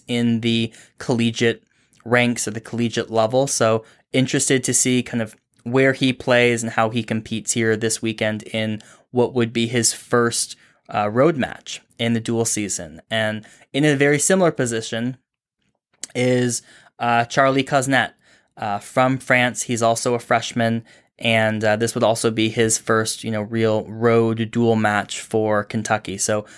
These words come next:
big tests for the freshmen at the bottom of that lineup. If one of those freshmen do not play, we will likely see J J Mercer. J J Mercer held down that number six position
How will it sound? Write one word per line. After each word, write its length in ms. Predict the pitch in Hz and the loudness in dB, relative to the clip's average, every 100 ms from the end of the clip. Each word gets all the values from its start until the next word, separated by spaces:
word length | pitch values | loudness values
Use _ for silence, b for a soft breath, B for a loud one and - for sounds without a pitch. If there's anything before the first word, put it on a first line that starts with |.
| B - | B 0
big 220 | 156 160 | 0 2
tests 440 | - 156 160 - - | 0 0 2 -2 -2
for 500 | - 139 135 131 131 | -4 0 2 4 2
the 300 | 113 123 123 | 0 -2 -2
freshmen 640 | 123 - 120 - 135 127 123 | -2 -2 -2 -2 -4 -2 -2
at 180 | 117 - | -4 -6
the 80 | |
bottom 460 | 110 107 110 117 113 - | -4 0 0 0 -4 -4
of 180 | 110 | -4
that 220 | 120 104 - | -2 -4 0
lineup. 440 | 139 139 139 - b b b b _ | 2 4 2 0 b b b b _
If 280 | 127 131 - | -2 -2 -2
one 200 | 123 127 | 0 2
of 80 | 123 | 2
those 200 | 120 117 | 0 0
freshmen 720 | - 117 - 120 117 117 117 | -2 -2 -2 -2 -2 -4 -6
do 160 | 127 143 | -2 2
not 300 | 135 123 - | 2 0 -4
play, 480 | 127 117 120 117 b b 127 | 0 2 2 0 b b -2
we 80 | |
will 120 | 123 117 | 2 4
likely 360 | 117 113 120 | 2 0 -4
see 400 | 120 120 117 113 | -2 0 0 -2
J 240 | 110 113 107 | -2 -4 -2
J 160 | 104 | -2
Mercer. 480 | 123 165 156 156 143 | 2 2 4 2 2
J 220 | 135 117 | 0 -4
J 140 | 110 113 | -2 -2
Mercer 360 | 110 110 113 | -2 -4 -4
held 280 | 110 110 110 | 0 2 2
down 320 | 113 110 107 | 0 0 0
that 200 | 107 92 | 0 -2
number 260 | 107 110 104 | -2 -2 -2
six 280 | - 151 - | 0 0 0
position 600 | 135 131 123 131 123 | -2 0 0 2 0